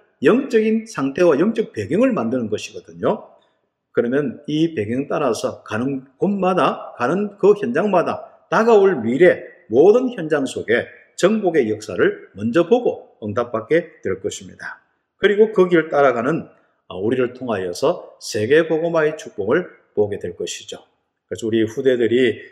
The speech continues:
지금부터 정말 여러분이, 어, 이 말씀을 잡고 인도받고 하는데 영적 사실,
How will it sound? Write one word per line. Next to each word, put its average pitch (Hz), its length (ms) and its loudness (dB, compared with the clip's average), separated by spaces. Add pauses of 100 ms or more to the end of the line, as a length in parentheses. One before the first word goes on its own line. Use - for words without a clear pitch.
(160)
지금부터 117 840 -4 (280)
정말 147 500 -2
여러분이, 117 520 -2 (440)
어, 101 220 -14
이 120 180 -2
말씀을 113 680 -6
잡고 110 840 -2 (180)
인도받고 113 520 -2
하는데 104 540 -2 (540)
영적 127 460 -4
사실, 98 560 -10